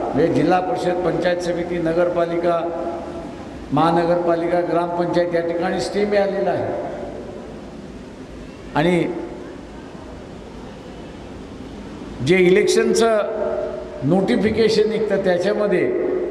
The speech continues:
अमुक अमुक कोर्टाच्या अधीन राहून, अमुक अमुक कोर्टाच्या निर्णयाच्या अधीन, अधीन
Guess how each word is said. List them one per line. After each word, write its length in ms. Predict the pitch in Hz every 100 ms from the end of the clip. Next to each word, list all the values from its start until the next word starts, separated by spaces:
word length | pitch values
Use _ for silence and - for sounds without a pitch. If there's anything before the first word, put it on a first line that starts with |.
| - - - - - - - - - - - -
अमुक 420 | 156 190 226 226 196
अमुक 260 | 196 208 196
कोर्टाच्या 580 | 208 202 196 202 202 208 180
अधीन 340 | 151 190 247 226
राहून, 320 | 185 143 - - - - - - - - - - - - - - - - - - - - - - - - - - - - - -
अमुक 400 | 135 208 254 -
अमुक 720 | 208 208 214 - 220 220 - - - - - - - - - - -
कोर्टाच्या 640 | 175 185 175 214 214 220 214 202 170
निर्णयाच्या 600 | 175 190 190 202 208 202
अधीन, 360 | 165 165 254 262 -
अधीन 340 | 170 190 254